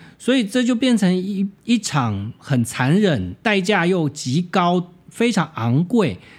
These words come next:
而且没有任何一方可以取胜的战争。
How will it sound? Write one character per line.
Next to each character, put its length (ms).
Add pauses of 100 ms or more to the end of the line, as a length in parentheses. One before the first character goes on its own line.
(140)
而 120
且 160
没 160
有 140
任 300
何 120
一 80
方 200
可 140
以 100
取 300
胜 260
的 120
战 260
争。 320